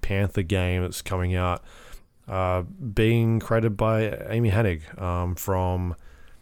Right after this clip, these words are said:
Uncharted slash The Last of Us fame.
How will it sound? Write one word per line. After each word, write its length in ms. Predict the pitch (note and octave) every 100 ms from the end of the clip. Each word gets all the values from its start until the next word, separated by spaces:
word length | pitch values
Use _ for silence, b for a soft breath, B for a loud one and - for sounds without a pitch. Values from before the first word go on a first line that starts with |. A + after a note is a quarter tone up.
| b -
Uncharted 640 | F#2+ - G#2 G2+ E2+ -
slash 600 | - F#2+ F2 F2 - - - - -
The 80 | -
Last 280 | G2 G2 -
of 120 | F2
Us 240 | E2 - -
fame. 320 | E2+ D#2+